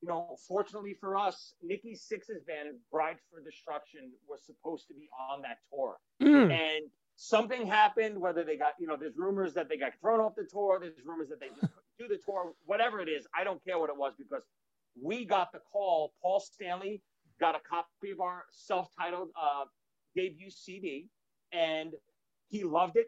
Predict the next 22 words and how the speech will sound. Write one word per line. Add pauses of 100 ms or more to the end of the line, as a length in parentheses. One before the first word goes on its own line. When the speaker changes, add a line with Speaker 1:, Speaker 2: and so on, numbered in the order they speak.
(120)
Speaker 1:
You
know,
we
were
an
unsigned
band.
We
had
no (160)
tour
support.
We
had
nothing. (500)
And
they
needed
a
band
pretty
quick.